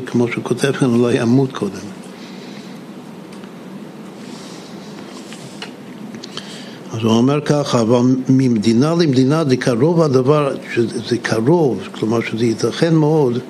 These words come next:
ש-, שהאח כן יגיע לכאן, משינן, מחכים, עד כאן תרומת הדשן. אז זה ממש, הדבר הזה,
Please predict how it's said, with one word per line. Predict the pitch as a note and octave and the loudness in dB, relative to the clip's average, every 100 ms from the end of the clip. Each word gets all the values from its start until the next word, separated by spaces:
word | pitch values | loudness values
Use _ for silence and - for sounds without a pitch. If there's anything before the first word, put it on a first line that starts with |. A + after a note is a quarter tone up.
| - - - - - - | -12 -14 -14 -14 -12 0
ש-, | - B2+ A#2+ A2+ - | 2 4 2 -2 -4
שהאח | B2+ - - - C3+ C#3+ C#3+ - | -4 -2 -4 0 0 2 0 0
כן | E3 G#3 | 2 4
יגיע | F#3+ D3 B2 A2+ | 2 4 4 4
לכאן, | G#2+ - G#2 A2 C#3+ - - - - - - - - - - - - - - | 2 0 -2 -2 -2 -6 -14 -14 -14 -14 -14 -14 -16 -16 -16 -16 -16 -14 0
משינן, | B2+ A#2 - B2+ G#2+ F#2 - - - - - - - - C3 | 2 2 2 4 2 0 -6 -12 -16 -18 -16 -16 -14 -8 -2
מחכים, | B2 - A2+ - A#2 F#2+ - - - - - - - - - | 0 0 0 2 2 0 -6 -8 -8 -14 -16 -14 -14 -6 0
עד | D3 D3+ | 0 0
כאן | C3+ B2+ B2+ | 0 2 2
תרומת | A#2+ A2+ A2 | 2 2 0
הדשן. | G#2+ G#2 G2+ - - - - - - - - - - - - - | -2 -2 -6 -10 -16 -18 -18 -16 -16 -14 -14 -14 -12 -12 -10 -6
אז | A2+ | 2
זה | D#3 | 4
ממש, | E3 D3+ D#3+ D#3 - | 6 4 4 2 2
הדבר | C3+ B2+ A#2+ B2+ C3+ C#3 | 2 4 4 4 4 4
הזה, | A#2+ C#3+ C#3 B2+ B2+ | 4 4 4 2 2